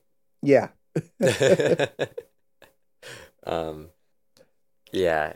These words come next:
Speaker 2: the, the, like,
Speaker 1: But it,
Speaker 2: really
Speaker 1: it clearly was
Speaker 2: surreal
Speaker 1: not interpolated.
Speaker 2: No, no, no, no. Um, the really surreal, beautiful, like, shifting digital landscapes, um, that look like data visualization.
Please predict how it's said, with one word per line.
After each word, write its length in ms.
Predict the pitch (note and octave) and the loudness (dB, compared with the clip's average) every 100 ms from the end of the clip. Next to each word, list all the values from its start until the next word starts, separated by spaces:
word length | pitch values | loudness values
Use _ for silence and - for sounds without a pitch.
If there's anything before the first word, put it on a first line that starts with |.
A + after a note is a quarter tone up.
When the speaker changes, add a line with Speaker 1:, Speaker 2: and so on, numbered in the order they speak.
| - | -2
Speaker 2:
the, 460 | G2 F2+ F2 F#2 | 0 2 2 0
the, 120 | F2+ F#2 | 2 2
like, 300 | F#2 F2+ F2 E2 _ _ _ | 2 -2 -6 -20 _ _ _
Speaker 1:
But 420 | - - - D#3 | -20 -2 4 6
it, 20 | - | 8
Speaker 2:
really 260 | G#3 G#3 | 6 6
Speaker 1:
it 100 | G3 | 4
clearly 460 | - A#3 B3+ G#3 D#3+ | 8 8 10 8 8
was 140 | F2 F2 | 6 6
Speaker 2:
surreal 100 | F2+ | 4
Speaker 1:
not 260 | C#3 D3 | 4 4
interpolated. 920 | B2 A#2 - C3+ B2+ A2+ - - - | 2 -2 2 2 2 0 -2 -2 -2
Speaker 2:
No, 200 | E2+ - - | -2 -4 -6
no, 100 | - | -2
no, 300 | C#3 - - _ - | -2 -2 -14 _ -12
no. 120 | - - _ _ _ _ - - - | -12 -12 _ _ _ _ -20 -16 -4
Um, 280 | F2 E2 D2+ - | -2 -2 -6 -4
the 100 | G#2 | 2
really 200 | G2+ A2 | 6 4
surreal, 520 | G#2 - F2+ E2 D#2+ - | 2 -2 -2 0 0 -2
beautiful, 680 | - - - - A#1 C2+ | -8 -8 -8 -8 -6 -4
like, 500 | B1 D2+ - - - - | -4 -4 -8 -14 -18 -10
shifting 760 | - - F2 - F2+ F2+ F2+ - | -6 -4 -6 -6 -8 -6 -8 -10
digital 460 | - - - D#2 - | -10 -6 -2 -2 -2
landscapes, 920 | - D#2+ F2 - F#2 - - - - _ _ G2 | -6 -6 -8 -6 -6 -6 -6 -6 -10 _ _ -8
um, 220 | F2 E2 | -8 -4
that 160 | F2 - | -4 -4
look 180 | - | -6
like 180 | - - | -8 -6
data 240 | E2+ E2+ F2+ | -4 -2 -2
visualization. 960 | F#2+ F#2+ F#2+ F#2 G2+ G#2 A2 G#2 G2+ | -2 0 0 0 -4 -4 -6 -6 -10